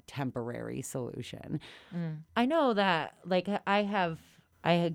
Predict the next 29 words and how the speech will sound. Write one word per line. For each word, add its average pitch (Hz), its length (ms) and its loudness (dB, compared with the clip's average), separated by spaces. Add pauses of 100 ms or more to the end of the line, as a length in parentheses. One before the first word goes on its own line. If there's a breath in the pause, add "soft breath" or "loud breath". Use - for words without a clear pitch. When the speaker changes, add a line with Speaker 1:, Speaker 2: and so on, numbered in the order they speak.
Speaker 2:
have 135 200 0
a 139 40 -2
couple 135 640 0
capsules 135 600 2
of 127 160 2 (120)
microdose 135 1200 0 (140)
doses. 180 500 2 (380 loud breath)
And 160 460 4 (160)
I 185 240 6
sometimes, 170 500 6
like, 151 180 2
if 151 120 -2
I'm 147 100 2
gonna 147 180 0
be 139 220 0
in 139 100 2
a 135 120 2
social 143 400 -2
setting 143 440 4
and 139 80 2
I 135 100 2
know 131 280 2
it's, - 220 -4 (160)
I'm 131 480 -2
gonna 135 180 0
have 135 140 0
a 131 40 2
little 135 220 4
anxiety, 139 720 2